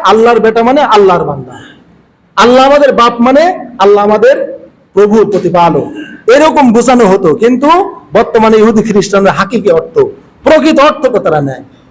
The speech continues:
এই জন্য কোরআনে এই আয়াত রয়েছে, সূরা মায়েদার আঠারো নম্বর আয়াতে তারা বলে যে, "নাহানু আবনা আল্লাহ, আমরা আল্লাহর বেটা, ওয়াহিব্বাহু, আল্লাহর আমরা প্রিয় পাত্র।"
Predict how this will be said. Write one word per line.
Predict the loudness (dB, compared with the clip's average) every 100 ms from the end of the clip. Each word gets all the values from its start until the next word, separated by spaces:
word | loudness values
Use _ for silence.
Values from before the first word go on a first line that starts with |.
| -20 -8 0
এই | 2
জন্য | 2 2
কোরআনে | 2 2 2
এই | 2 4
আয়াত | 2 0 0
রয়েছে, | 0 0 -6 -8 -14 -20 -20 _ _ _ _
সূরা | 0 2
মায়েদার | 2 2 2 0 -2
আঠারো | 0 2 2
নম্বর | 2 2
আয়াতে | 2 0 0
তারা | 0 2
বলে | 2 2
যে, | 2
"নাহানু | 0 0 -2
আবনা | -2 -4 -6
আল্লাহ, | -4 -2
আমরা | -2 0 0
আল্লাহর | 2 0 0
বেটা, | 0 2 2 0 -12 -6
ওয়াহিব্বাহু, | -2 0 0 0 2 2
আল্লাহর | 2 2 2
আমরা | 0 -2
প্রিয় | 0 -2 0
পাত্র।" | -4 0 0 0